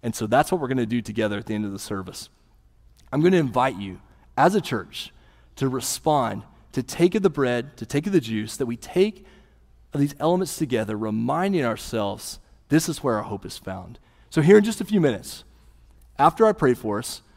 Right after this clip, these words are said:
I'm gonna invite you to come, take of these elements. You'll get two cups that are stacked together. You go back to your chair. Wait, and we're gonna take of this together, encouraging one another,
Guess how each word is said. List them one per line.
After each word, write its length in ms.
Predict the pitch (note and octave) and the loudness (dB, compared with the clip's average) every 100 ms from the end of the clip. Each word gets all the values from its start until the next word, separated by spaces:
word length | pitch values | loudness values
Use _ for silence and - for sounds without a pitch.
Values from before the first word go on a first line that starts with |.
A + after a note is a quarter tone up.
| _ _ | _ _
I'm 80 | D3 | 4
gonna 160 | F3+ E3+ | 6 6
invite 280 | B2 D3+ E3 | 6 4 4
you 80 | |
to 80 | C#3 | 2
come, 460 | - D#3+ F#3 F#3+ - | 2 2 2 2 -6
take 220 | - F3 G3+ | -2 0 2
of 80 | |
these 140 | E3+ C#3 | 2 4
elements. 360 | D#3 F3 F3 | 4 4 0
You'll 100 | C#3+ | 0
get 120 | D#3 - | -2 -2
two 160 | F3 | -2
cups 280 | E3 E3 D#3+ | 2 2 2
that 100 | E3+ | -2
are 80 | D#3 | -2
stacked 320 | - E3+ D#3 | 0 0 0
together. 320 | D#3+ D#3 D#3 | 0 0 2
You 100 | D3+ | 2
go 80 | C3 | 0
back 180 | D3+ D3 | 0 0
to 80 | D3 | -2
your 80 | B2+ | -2
chair. 420 | - A#2 A2+ - - _ _ | -4 -2 -2 -4 -14 _ _
Wait, 280 | D#3 E3+ C3 | 2 2 2
and 100 | B2 | 0
we're 80 | D3 | 0
gonna 160 | G3 C3+ | 0 0
take 260 | - F3 | -2 0
of 80 | F3 | 0
this 160 | D3 - | 0 -2
together, 460 | A#2 B2+ A#2+ G#2+ - | 0 0 0 -2 -4
encouraging 580 | A#2+ - A3+ C4+ D3 | -6 0 2 4 2
one 180 | A#2 A2+ | -4 -4
another, 340 | G#2 F#2 F2+ | -6 -8 -12